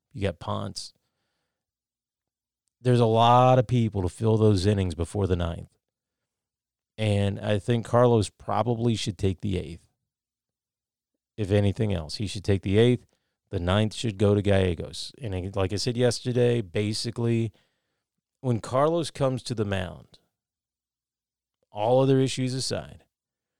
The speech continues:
the question I ask myself is, which Carlos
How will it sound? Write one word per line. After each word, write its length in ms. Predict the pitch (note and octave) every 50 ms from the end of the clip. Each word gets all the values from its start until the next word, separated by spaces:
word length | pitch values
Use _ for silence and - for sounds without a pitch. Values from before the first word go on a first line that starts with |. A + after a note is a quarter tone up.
| _ _ _ _ _ _ -
the 100 | A#2 A2
question 480 | - - C3 B2 B2+ - - C#3 C3
I 100 | B2+ B2
ask 240 | A#2 A#2 A#2+ - B2
myself 600 | A2+ G#2+ G2 - - G#2+ G#2 F#2+ F#2 - - _ _ _ _ _ _ _ _ _ _
is, 220 | A#2+ G#2+ F#2 F#2 F2+
which 480 | F#2 A2 A#2+ B2 B2+ - - - - _ -
Carlos 880 | - B2 A#2 A#2+ A#2+ A2 G2+ F#2 F#2 F2+ F2 - - - - - _